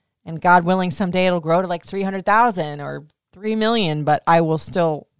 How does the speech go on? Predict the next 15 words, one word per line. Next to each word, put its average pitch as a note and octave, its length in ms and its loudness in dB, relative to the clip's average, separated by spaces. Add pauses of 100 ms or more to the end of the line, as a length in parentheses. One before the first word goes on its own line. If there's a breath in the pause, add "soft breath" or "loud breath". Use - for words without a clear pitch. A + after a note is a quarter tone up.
(120)
pray E3 460 -2
to - 120 -10
always E3 260 -2
have D#3+ 120 -6
this C#3 120 -10
attitude," - 480 -10 (1120)
period. - 400 -12 (360)
And E3 100 -6
that's G3 160 -2
not A3+ 140 0
me G#3+ 140 2
being F#3 200 0
a D3+ 60 -4
pageant D3 380 -4
queen, - 300 -18